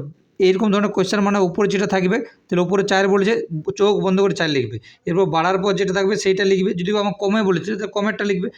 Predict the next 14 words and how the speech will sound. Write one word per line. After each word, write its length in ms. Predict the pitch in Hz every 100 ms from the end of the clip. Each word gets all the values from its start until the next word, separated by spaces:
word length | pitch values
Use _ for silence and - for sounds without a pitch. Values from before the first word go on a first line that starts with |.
| - -
মানে 120 | 185 160
যেটা 200 | 190 220 226 180 180
একশোর 240 | - 208
পর 100 | 190
যেটা 200 | 190 196 208
হবে, 120 | 226
সেটা 200 | 226 196
আমার 120 | 202 180
নিচে 140 | 175 160
লিখবে। 180 | 127 117 - _ _
তাহলে 140 | - 170
এখানে 140 | 170 190
আমার 100 | 185 175
একশো 180 | 175